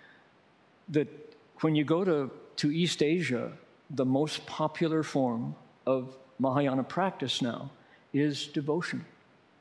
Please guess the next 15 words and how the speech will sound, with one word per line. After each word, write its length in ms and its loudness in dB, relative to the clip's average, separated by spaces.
reciting 440 2
the 60 2
Buddha's 320 -2
name, 240 -2
bhakti. 440 -8
In 160 4
the 80 4
yoga 500 2
structure, 540 -2
it 40 2
would 100 -2
be 100 0
bhakti 420 -4
yoga, 360 0
devotion, 440 0